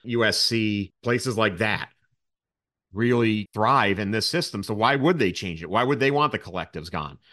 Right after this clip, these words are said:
So it's going to be a long process here to get what they all want here, which is some kind of parity in college football, which is go out and, and be able to,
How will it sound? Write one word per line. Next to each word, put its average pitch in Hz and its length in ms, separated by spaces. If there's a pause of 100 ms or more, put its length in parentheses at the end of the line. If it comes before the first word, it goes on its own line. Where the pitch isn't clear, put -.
(120)
So 131 140
it's 123 100
going 196 180
to 165 60
be 139 80
a 123 60
long 120 380
process 107 520
here 95 220
to 90 80
get 107 380
what 101 360 (440)
they 113 200
all 117 260
want 98 340
here, 95 180
which 92 220
is 92 120
some 123 220
kind 127 220
of - 100
parity 107 480
in 90 80
college 92 340
football, 78 460 (180)
which 139 200
is 113 420
go 123 180
out 120 240
and, 113 80
and 110 280
be 123 100
able 117 180
to, 104 220